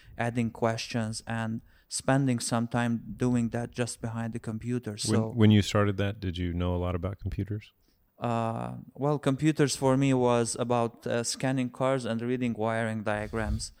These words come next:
Speaker 2: <laughs>
Speaker 1: which I had to develop myself in a whole different direction. But what I'm trying to say is that you don't have to be a preacher or a pastor or,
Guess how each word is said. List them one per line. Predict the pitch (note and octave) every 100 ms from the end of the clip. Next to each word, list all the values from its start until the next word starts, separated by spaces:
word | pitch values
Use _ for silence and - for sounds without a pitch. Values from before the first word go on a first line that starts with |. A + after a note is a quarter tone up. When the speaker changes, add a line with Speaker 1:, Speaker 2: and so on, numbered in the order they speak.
| -
Speaker 2:
<laughs> | A#2 C3
Speaker 1:
which | A#2+ -
I | B2
had | C3 C3
to | C3
develop | B2 A#2+ C3 B2
myself | A2+ A2+ A#2 - A#2+ A#2+ - C3
in | A#2+
a | A2+ A2 A2 -
whole | - C3 C3 B2+ B2
different | A#2+ B2+ - B2 G#2
direction. | A2 A2 A2+ B2 - A2+ G#2+
But | A#2+ A2+ - - - - - - -
what | C#3 C#3
I'm | C#3+
trying | B2+ D#3 F#3 F3
to | C3+
say | - C3+ C3
is | C3 A#2+ A2+
that | A#2+ A#2 A#2 - _ _ _ _ _ -
you | C#3
don't | D3+ F3+
have | E3+ D#3+ -
to | C3+
be | A#2+ A2
a | A#2
preacher | - B2+ B2+ - A#2+ A2
or | A#2 B2+
a | A#2+
pastor | - B2 B2 - - A#2 A2 -
or, | - C#3 D3 C3+ B2+